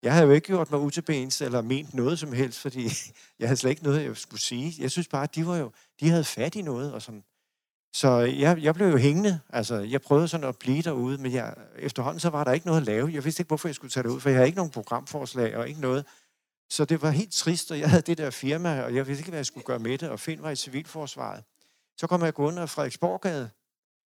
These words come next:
og pludselig ser jeg Frode Pedersen. "Nå, det er os, der laver ungdoms-T V." Sådan så vi ud. Det er mig ude til venstre med kameraet. Jeg var selvfølgelig kameramand og alt muligt, og studievært.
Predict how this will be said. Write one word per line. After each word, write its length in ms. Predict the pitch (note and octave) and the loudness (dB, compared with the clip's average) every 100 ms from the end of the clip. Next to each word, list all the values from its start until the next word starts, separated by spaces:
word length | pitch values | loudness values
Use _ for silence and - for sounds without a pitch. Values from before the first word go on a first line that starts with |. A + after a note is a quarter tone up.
| - | -20
og 100 | - | -8
pludselig 360 | - B3 A#3 F#3 | -2 0 0 0
ser 200 | F#3 E3+ | 0 0
jeg 140 | D#3+ - _ _ _ _ - | -6 -10 _ _ _ _ 0
Frode 280 | F3 B3 | 4 4
Pedersen. 480 | - E3+ E3+ D3+ - _ _ _ _ _ _ _ _ _ | 6 4 4 0 -8 _ _ _ _ _ _ _ _ _
"Nå, 100 | A#2+ | -4
det 200 | A#2 G3 | 2 2
er 40 | G3 | 4
os, 460 | C3+ D#3 - - _ _ - | 0 -2 -8 -14 _ _ -6
der 80 | |
laver 240 | C3 B2+ B2 | -2 -2 -2
ungdoms-T 460 | C3+ C3+ D3 - | -4 -8 -8 -8
V." 260 | C#3 G#2+ G#2+ _ _ _ | -10 -10 -16 _ _ _
Sådan 160 | D#3 D#3 | -14 -8
så 120 | D3+ | -8
vi 140 | C3 | -8
ud. 100 | A2 - _ _ _ _ _ _ | -12 -16 _ _ _ _ _ _
Det 60 | C3+ | -10
er 40 | |
mig 180 | B2+ C3 | -4 -2
ude 120 | C3+ | -2
til 140 | C#3 C#3+ | -4 -4
venstre 300 | A#2+ B2 C#3+ | -4 -6 -8
med 120 | C3 | -6
kameraet. 480 | - B2+ C3 B2+ A#2+ | -4 -6 -6 -8 -6
Jeg 100 | B2+ | -6
var 60 | |
selvfølgelig 280 | B2 D3 B2 | -4 -6 -6
kameramand 520 | - C3 C3+ B2+ A2 | -8 -8 -8 -8 -8
og 100 | A2+ | -6
alt 180 | A#2 A#2+ | -6 -6
muligt, 200 | A#2+ C3 | -4 -4
og 180 | - D#3 | -4 -8
studievært. 640 | - G3 F3 E3+ A#2+ G#2 | -6 -6 -4 -2 -2 -2